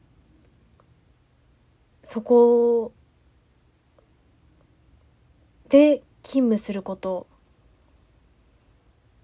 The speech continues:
を目指して勉強されていた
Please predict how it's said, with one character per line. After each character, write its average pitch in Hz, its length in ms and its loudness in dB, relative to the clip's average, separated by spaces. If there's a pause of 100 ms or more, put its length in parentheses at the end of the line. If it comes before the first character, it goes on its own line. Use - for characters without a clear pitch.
(880)
を 247 360 2
目 233 100 -2
指 240 180 0
し - 120 -4
て 180 400 -12 (3000)
勉 202 200 -4
強 202 160 -6
さ 202 160 -10
れ 196 80 -10
て - 120 -12
い 190 120 -12
た 180 340 -10